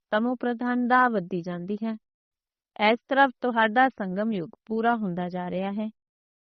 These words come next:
ਇਹ ਸਾਰੀਆਂ ਸਮਝਣ ਦੀਆਂ ਗੱਲਾਂ ਨੇ ਨਾ। ਸਮਝਾਉਣ ਵਾਲੇ ਵੀ ਨੰਬਰਵਾਰ ਨੇ। ਬਾਬਾ ਰੋਜ਼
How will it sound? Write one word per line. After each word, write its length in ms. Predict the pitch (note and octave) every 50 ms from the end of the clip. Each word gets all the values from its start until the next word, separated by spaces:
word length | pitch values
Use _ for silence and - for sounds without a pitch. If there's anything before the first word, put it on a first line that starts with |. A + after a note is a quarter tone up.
| _ _ _ _ _ - A#3+
ਇਹ 160 | B3+ C4+ C4
ਸਾਰੀਆਂ 500 | - C#4 C4 C4 B3+ C4+ C4+ C4+ C4+ C4
ਸਮਝਣ 460 | - - G#3 G3+ G3+ G#3 A3+ A3+ A3+
ਦੀਆਂ 280 | A3+ A#3+ A#3+ A#3+ A#3 A3+
ਗੱਲਾਂ 340 | G3 F3+ E3+ E3+ F3+ G3
ਨੇ 140 | G3+ G3 F3+
ਨਾ। 180 | F3 - G3 G3 _ _ _ _ _ _ _ _ _ _ _ _ _ _ _
ਸਮਝਾਉਣ 600 | - A#3 A3 A3+ A3+ G#3 G#3 A#3+ G#3 A3 A#3+ B3+
ਵਾਲੇ 280 | C4 C4 C4 C4+ C#4 C4
ਵੀ 200 | C4 C#4 C#4 C4
ਨੰਬਰਵਾਰ 560 | A3+ F#3 E3 F3 F#3 F3+ F3+ F3 F3 F#3 G3
ਨੇ। 260 | G3+ G#3+ G#3+ G#3+ G#3+ _ _ _ - -
ਬਾਬਾ 280 | D#3+ E3 E3 D#3+ E3+
ਰੋਜ਼ 280 | F3 F3 F#3+ G3+ G#3